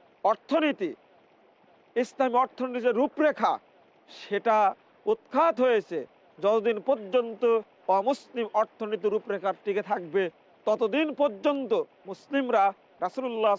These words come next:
সাল্লাল্লাহু আলাইহি ওয়াসাল্লামের দেওয়া আদর্শ গ্রহণ করবে না। এটাই নিয়ম। তাহলে বোঝা যাচ্ছে, আমি ভালোর নামে যে কোনো উসলতে যদি রাসূলুল্লাহ সাল্লাল্লাহু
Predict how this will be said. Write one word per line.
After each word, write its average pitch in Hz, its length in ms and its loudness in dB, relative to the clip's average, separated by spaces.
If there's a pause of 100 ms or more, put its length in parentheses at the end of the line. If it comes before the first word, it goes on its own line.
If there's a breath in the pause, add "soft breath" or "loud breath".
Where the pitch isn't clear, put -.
সাল্লাল্লাহু 208 560 0
আলাইহি 202 160 2
ওয়াসাল্লামের 185 440 -6
দেওয়া 185 160 4 (120)
আদর্শ 180 240 -6 (120)
গ্রহণ 175 240 -6 (140)
করবে 185 300 -2
না। 156 60 -10 (640)
এটাই 269 300 0
নিয়ম। 277 220 2 (500)
তাহলে 240 220 2 (120)
বোঝা 233 240 2
যাচ্ছে, 294 320 -2 (720)
আমি 214 120 -2 (160)
ভালোর 240 280 2 (100)
নামে 156 220 -4 (420)
যে 226 200 0 (120)
কোনো 311 160 2 (140)
উসলতে 233 380 -2 (120)
যদি 175 140 -2 (100)
রাসূলুল্লাহ 262 540 0
সাল্লাল্লাহু 214 420 2